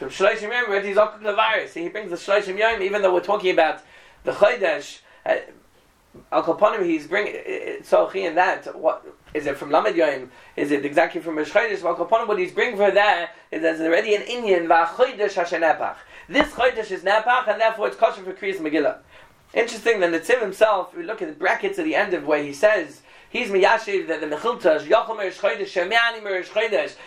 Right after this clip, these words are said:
is even going according to Chachamim, hold Lamed Yom. He says, because from Rosh Chodesh, there's an Inyan to be Lasad Yoser. At the end of the piece, he says in brackets, Uchayotze Bezeh, the Yerushalmi says, by Hilchas Megillah, the Kol Ha-, Kol HaChodesh Kosher, Kriyas Megillah.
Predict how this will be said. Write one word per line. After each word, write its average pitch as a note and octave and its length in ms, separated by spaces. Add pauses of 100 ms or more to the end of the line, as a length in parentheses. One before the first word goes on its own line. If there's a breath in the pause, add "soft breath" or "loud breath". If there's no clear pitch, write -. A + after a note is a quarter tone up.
(140)
is F#3+ 160
even A#3 220
going A3 260
according G#3 320
to F#3+ 100
Chachamim, G#3 480
hold F#3+ 200
Lamed E3+ 300
Yom. G#3+ 320 (240 loud breath)
He F#3+ 100
says, B3 240
because G#3 240
from F#3+ 120
Rosh F#3 160
Chodesh, A#3+ 560 (200 loud breath)
there's F3+ 180
an F#3+ 60
Inyan B3 360
to F#3 60
be G3+ 120
Lasad G#3+ 400
Yoser. E3+ 480
At D#3 120
the E3+ 180
end C4+ 360
of G3+ 220
the G3+ 60
piece, A3+ 280
he E3+ 100
says G3+ 200
in E3 80
brackets, F#3+ 340
Uchayotze F3 600
Bezeh, A#3+ 520 (240 soft breath)
the F3+ 100
Yerushalmi B3+ 640
says, F3 520 (240 soft breath)
by E3+ 180
Hilchas A3+ 280
Megillah, F#3+ 680
the D3+ 80
Kol G#3+ 280
Ha-, F3+ 280 (100)
Kol G#3 260
HaChodesh F#3 400
Kosher, D#3+ 520
Kriyas F3+ 320
Megillah. C3+ 420